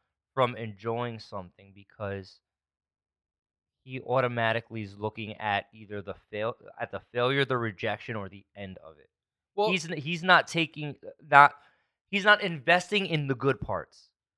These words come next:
Speaker 2: Well, the reason why, the reason why I'm saying I don't know if I agree with that a hundred percent is because, like, say this, this side hustle thing that he wants to do, right? Let's say that thing actually takes off, right? Which I hope,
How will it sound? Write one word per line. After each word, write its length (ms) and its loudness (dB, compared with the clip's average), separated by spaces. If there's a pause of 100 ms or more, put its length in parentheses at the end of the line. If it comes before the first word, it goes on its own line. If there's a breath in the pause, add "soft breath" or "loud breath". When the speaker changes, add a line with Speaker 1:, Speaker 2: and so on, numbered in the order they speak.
(240)
Speaker 2:
Well, 140 -4
the 100 -6
reason 240 -10
why, 140 -6
the 100 -10
reason 180 -8
why 60 -2
I'm 80 -6
saying 240 -10
I 80 -4
don't 100 -6
know 60 -6
if 140 -8
I 60 -2
agree 180 -8
with 80 -8
that 100 -6
a 80 -4
hundred 220 -8
percent 440 -10
is 120 -12
because, 500 -4 (440)
like, 200 -6
say 260 -4
this, 240 -2 (120)
this 160 -10
side 180 -2
hustle 280 -4
thing 160 -8
that 80 -6
he 80 -4
wants 220 -6
to 60 -16
do, 140 -12
right? 200 -12
Let's 180 -16
say 180 -4
that 180 -6
thing 180 -10
actually 380 -10
takes 240 -12
off, 320 -14
right? 120 -10
Which 180 -6
I 80 -2
hope, 260 -4